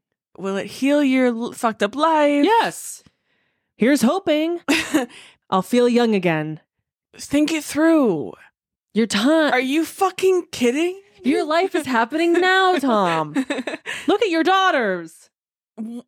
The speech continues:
Speaker 1: ew.
Speaker 2: Ew. So, he's, he's getting really worked up about this. So Jesse starts messaging Tom again.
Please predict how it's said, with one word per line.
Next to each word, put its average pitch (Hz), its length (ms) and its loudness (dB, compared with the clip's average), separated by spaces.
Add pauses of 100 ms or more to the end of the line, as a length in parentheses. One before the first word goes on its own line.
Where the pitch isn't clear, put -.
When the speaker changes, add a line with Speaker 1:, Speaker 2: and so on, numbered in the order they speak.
(120)
Speaker 1:
ew. 302 720 2
Speaker 2:
Ew. 160 500 2 (600)
So, 185 360 -2 (1040)
he's, 190 240 -2 (280)
he's 185 160 2
getting 185 220 2
really 202 220 2
worked 190 200 2
up 165 120 -4
about 135 260 -4
this. - 320 -8 (680)
So 214 180 0
Jesse 226 340 0
starts 214 300 -2
messaging 180 340 2
Tom 156 300 0
again. 98 360 -6